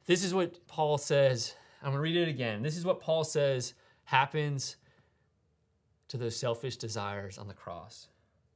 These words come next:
Those who belong to Christ Jesus have crucified self with its passions and its desires.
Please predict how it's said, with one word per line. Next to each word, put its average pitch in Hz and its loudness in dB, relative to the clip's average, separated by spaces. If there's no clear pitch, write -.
Those 185 4
who 190 0
belong 160 0
to 151 -4
Christ 143 0
Jesus 131 -6
have 139 -2
crucified 170 0
self 147 2
with 123 -4
its 131 -8
passions 147 -2
and 113 -6
its 110 -8
desires. - -14